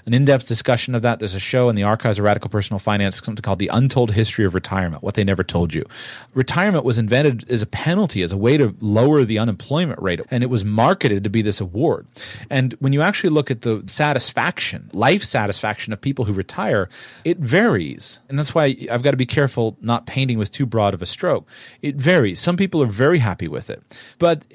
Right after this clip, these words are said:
there are also a lot of people who find that their sense of meaning and their sense of purpose is removed from them, and it's not particularly joyful. So to free yourself up, I just say,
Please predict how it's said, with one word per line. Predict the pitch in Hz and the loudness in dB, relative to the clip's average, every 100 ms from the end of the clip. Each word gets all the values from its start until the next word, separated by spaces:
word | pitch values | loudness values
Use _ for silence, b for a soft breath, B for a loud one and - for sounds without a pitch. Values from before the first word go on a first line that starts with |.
| - | -4
there | 170 | 0
are | 156 | 2
also | 156 160 | 2 0
a | |
lot | 156 165 | 0 2
of | |
people | 156 139 120 | 0 -2 -2
who | 123 | -2
find | - 131 127 | -2 -2 0
that | 120 | -2
their | 120 113 | -2 -2
sense | 135 127 | -2 -2
of | 98 | -2
meaning | 107 123 110 92 | 0 2 0 -2
and | 87 | -4
their | |
sense | - 120 | -4 -4
of | - | -6
purpose | - 143 135 107 | -2 0 0 -2
is | 95 | -2
removed | 98 107 123 135 | 0 2 2 2
from | 110 90 | -2 -2
them, | 80 104 B B B | -4 -6 B B B
and | 131 131 | 0 0
it's | 123 | 2
not | 143 170 | 0 0
particularly | 147 135 120 117 101 | -2 -2 -2 -2 -2
joyful. | 92 101 98 - - _ B B | -2 0 0 -2 -12 _ B B
So | - 160 147 113 - | -2 2 2 0 -6
to | 139 | -8
free | - 220 233 | -4 0 2
yourself | 175 - 120 101 | 2 2 0 0
up, | 170 127 80 - - - | 0 0 -2 -10 -20 -6
I | 139 | -4
just | 202 147 | -2 -2
say, | 135 110 98 | 0 2 0